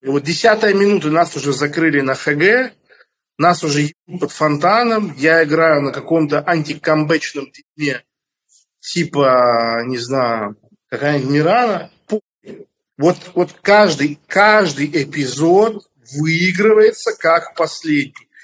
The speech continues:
независимо ни от чего. Этому качеству я благодарен своему тренеру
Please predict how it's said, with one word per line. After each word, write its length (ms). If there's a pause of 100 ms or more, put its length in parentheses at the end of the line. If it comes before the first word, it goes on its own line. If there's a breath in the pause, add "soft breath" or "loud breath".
(320 loud breath)
независимо 720
ни 100
от 160
чего. 340
Этому 360
качеству 460
я 120
благодарен 540
своему 400
тренеру 560